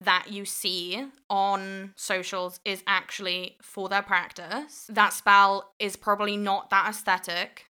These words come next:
in real life, because life does not have nice filters, and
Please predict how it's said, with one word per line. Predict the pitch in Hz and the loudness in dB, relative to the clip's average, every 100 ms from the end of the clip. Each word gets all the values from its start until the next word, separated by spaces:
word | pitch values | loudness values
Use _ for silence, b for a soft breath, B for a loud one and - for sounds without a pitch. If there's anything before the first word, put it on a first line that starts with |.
| _ | _
in | 202 190 180 180 | -4 -4 -4 -10
real | 190 180 | -8 -6
life, | 175 151 180 240 - _ _ _ - | -4 -4 -4 -8 -18 _ _ _ -10
because | 208 214 180 175 - - - _ | -8 -4 -4 -4 -8 -8 -10 _
life | 208 185 180 175 | -4 0 0 -2
does | 190 | -10
not | 196 185 180 | -6 -6 -4
have | 185 180 | -4 -4
nice | 185 175 - | -4 -6 -6
filters, | 190 175 175 175 175 185 - | -8 -8 -8 -12 -12 -14 -8
and | 196 185 180 180 180 180 185 | -2 -2 -2 -4 -8 -14 -16